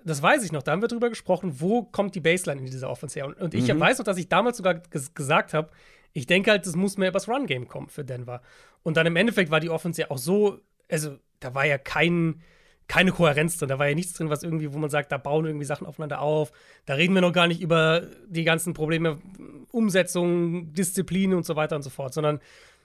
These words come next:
Speaker 1: rein von der schematisch-strukturellen Idee ist, denke ich, völlig klar, dass, dass Wilson diese Guidelines einfach braucht.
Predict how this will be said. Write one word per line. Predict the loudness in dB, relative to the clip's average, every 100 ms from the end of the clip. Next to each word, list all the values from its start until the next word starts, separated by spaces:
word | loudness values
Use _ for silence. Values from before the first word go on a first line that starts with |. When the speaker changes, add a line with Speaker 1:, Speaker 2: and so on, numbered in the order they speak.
| _ _ _ _ -12
Speaker 1:
rein | 2 4 4
von | 2
der | 2
schematisch-strukturellen | 2 0 2 0 -2 -4 -2 2 2 2
Idee | -4 -2 0 -2 -4 _ _ _ _ _ _ _ _ _ _
ist, | 2 2 2
denke | 0 0
ich, | -4
völlig | 0 2 2 0
klar, | 0 2
dass, | 0 -4 -8
dass | -6 0
Wilson | 0 2 0 -2 -2 -4 -12 _ _ _ _ _ -6
diese | -4 -2
Guidelines | 0 0 0 -2 -2
einfach | -6 -8 -8
braucht. | 0 2 0 -8